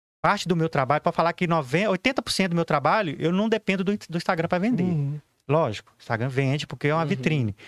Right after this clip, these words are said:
Speaker 1: Mas eu devo, eu vendo mais por causa de serviço que eu prestei anteriormente,
Speaker 3: Um vai
Speaker 1: de
Speaker 3: indicando
Speaker 1: família,
Speaker 3: o outro.
Speaker 1: um vai
Speaker 3: Aham.
Speaker 1: indicando o outro, eu vivo mais da indicação.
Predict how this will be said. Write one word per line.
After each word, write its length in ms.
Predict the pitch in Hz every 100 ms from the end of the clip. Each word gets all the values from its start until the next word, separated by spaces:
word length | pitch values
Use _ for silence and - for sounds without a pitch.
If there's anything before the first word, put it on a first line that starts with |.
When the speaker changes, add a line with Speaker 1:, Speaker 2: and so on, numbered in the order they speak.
| - _ _ -
Speaker 1:
Mas 220 | 135 127
eu 120 | 160
devo, 240 | 139 165 165
eu 60 |
vendo 260 | 131 165 180
mais 380 | 165 175 226 226
por 120 | -
causa 260 | 180 170 170
de 100 | 147
serviço 440 | - 185 151 175
que 40 | -
eu 40 |
prestei 340 | 180 190 - 170
anteriormente, 800 | 175 180 190 151 147 233 - 110
Speaker 3:
Um 100 | 233
vai 140 | 113
Speaker 1:
de 120 | 208
Speaker 3:
indicando 160 | - 214
Speaker 1:
família, 400 | 262 233 240 240
Speaker 3:
o 0 |
outro. 20 |
Speaker 1:
um 40 | 240
vai 80 |
Speaker 3:
Aham. 40 | 247
Speaker 1:
indicando 360 | 240 - 214
o 40 | 233
outro, 480 | 202 233 254 262 208
eu 120 | 185
vivo 300 | 175 208 208
mais 260 | 202 214 247
da 60 |
indicação. 640 | 262 240 - 254 - 131